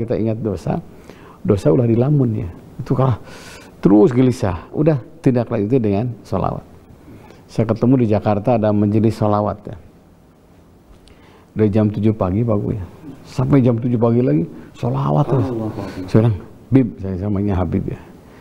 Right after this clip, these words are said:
Speaker 1: "Ini apa fadilahnya? Yang dirasakan apa?" Ustadz jamaah cerita, pulang dari bersolat tuh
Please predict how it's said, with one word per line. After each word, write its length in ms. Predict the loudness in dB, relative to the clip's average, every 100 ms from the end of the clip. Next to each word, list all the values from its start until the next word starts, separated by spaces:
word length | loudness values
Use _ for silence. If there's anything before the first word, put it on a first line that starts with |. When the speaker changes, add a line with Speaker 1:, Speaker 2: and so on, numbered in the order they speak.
| -20 -2 4
Speaker 1:
"Ini 400 | 4 4 -2 -4
apa 240 | 0 0
fadilahnya? 720 | 0 0 0 0 -2 -6 -8 0
Yang 240 | 2 4
dirasakan 480 | 4 0 -2 -2 -4
apa?" 200 | -4 -8 -12 -18 -20 -20 -10 -8
Ustadz 320 | -2 0 2
jamaah 400 | 0 0 0 -2
cerita, 500 | 0 0 0 2 2 0 -8 -20 -16
pulang 560 | 2 4 6 2 -2 0
dari 240 | 0 0
bersolat 560 | 0 -2 0 2 2 0
tuh 160 | -4